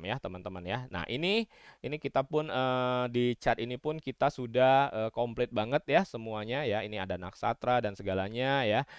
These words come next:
Jadi, eh, udah komplit banget ya teman-teman. Bahkan sampai ke kita, eh, sampai ke kita K P astrologi juga ak-,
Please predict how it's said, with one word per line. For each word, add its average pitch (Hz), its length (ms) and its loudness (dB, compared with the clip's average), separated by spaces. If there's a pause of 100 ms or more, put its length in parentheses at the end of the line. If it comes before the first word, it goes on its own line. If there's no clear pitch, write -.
(200)
Jadi, 98 400 -4
eh, 87 1120 -8 (220)
udah 139 160 -4
komplit 143 320 -2
banget 123 240 2
ya 110 160 2
teman-teman. 98 400 -6
Bahkan 127 480 2
sampai 127 400 0
ke 131 160 -2
kita, 139 640 2 (340)
eh, 104 240 -6
sampai 110 340 -4
ke 123 80 0
kita 123 320 -2
K 139 240 0
P 160 180 -2
astrologi 139 640 0
juga 117 400 4
ak-, - 80 -8